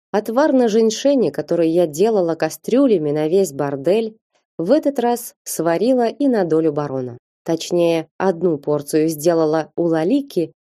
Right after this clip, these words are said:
а вторую заварила в его доме, потому что напиток этот лучше употреблять в горячем виде.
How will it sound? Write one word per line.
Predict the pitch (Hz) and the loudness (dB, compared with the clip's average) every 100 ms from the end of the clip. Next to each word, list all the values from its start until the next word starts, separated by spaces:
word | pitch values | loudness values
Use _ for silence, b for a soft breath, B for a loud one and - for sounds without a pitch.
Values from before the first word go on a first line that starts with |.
| _ - | _ -4
а | 214 | -4
вторую | - 196 311 294 | 0 2 4 4
заварила | 180 165 175 277 240 | 2 2 2 2 2
в | |
его | 196 202 254 | 2 2 0
доме, | 185 151 147 147 147 _ _ - | 0 0 0 -4 -6 _ _ -10
потому | 160 160 160 | -4 -2 -2
что | - | -2
напиток | 156 151 196 233 - - | -4 -2 -2 -2 -2 -4
этот | 143 139 - _ - | -6 -6 -10 _ -4
лучше | 226 311 311 - | 2 2 0 -2
употреблять | 165 156 147 160 156 185 170 | 0 -2 0 -2 2 0 0
в | 156 | -2
горячем | 170 160 143 - 147 | 0 0 -4 -4 -4
виде. | 135 123 123 | -4 -6 -8